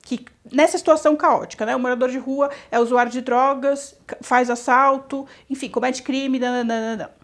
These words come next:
Esse cara, ele gera um custo gigantesco pro Estado. Mesmo se você não, não fizer nenhum programa pra ele. Por quê? Porque ele faz o assalto, que gera um custo econômico, seja de... é,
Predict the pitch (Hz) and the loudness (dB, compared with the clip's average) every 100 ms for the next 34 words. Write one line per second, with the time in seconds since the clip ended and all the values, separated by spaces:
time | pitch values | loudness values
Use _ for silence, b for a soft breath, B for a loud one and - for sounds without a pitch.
0 | B B B B - 415 370 - 262 247 | B B B B 0 0 0 4 4 4
1 | 226 240 269 277 302 294 254 254 339 392 | 0 0 0 0 -2 -4 -6 -4 -2 -4
2 | - 262 277 - 330 - 285 330 - 214 | 0 0 0 -4 -14 -6 -2 -2 0 0
3 | 170 - _ _ _ 233 294 381 427 330 | 0 -8 _ _ _ 2 4 4 -2 -4
4 | 349 349 339 330 294 269 277 294 285 269 | -4 -2 0 0 0 0 -2 0 0 0
5 | 285 330 330 294 302 302 330 196 180 349 | 0 0 -2 0 -2 0 0 0 -6 -8
6 | - 208 196 - 320 349 294 302 330 339 | -8 -8 -10 -6 -4 0 0 2 -2 2
7 | 311 320 - 247 247 269 269 254 262 254 | 2 2 -2 -2 0 0 -2 -6 -6 -6
8 | 277 302 277 240 226 233 B B - 285 | -8 -4 -2 -4 -8 -16 B B 0 0
9 | 294 277 254 262 240 220 B B B 269 | 2 -2 -4 -4 -4 -6 B B B -2
10 | 233 226 214 | 0 0 -2